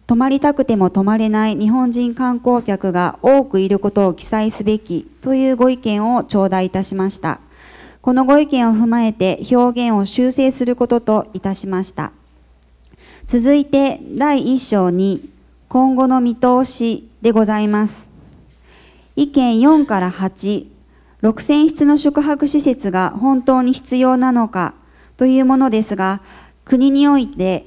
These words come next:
平成三十二年、二千二十年の訪日外国人宿泊客数目標を平成二十七年、二千十五年の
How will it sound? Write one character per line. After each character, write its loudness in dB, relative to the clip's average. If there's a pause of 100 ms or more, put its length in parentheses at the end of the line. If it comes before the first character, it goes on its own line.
(100)
平 0
成 0
三 2
十 2
二 0
年、 0 (440)
二 0
千 2
二 2
十 4
年 0
の 2 (180)
訪 2
日 -2
外 0
国 2
人 0
宿 -6
泊 -4
客 -4
数 0
目 0
標 0
を 0 (320)
平 2
成 2
二 0
十 0
七 0
年、 -4 (320)
二 -4
千 0
十 0
五 0
年 0
の 0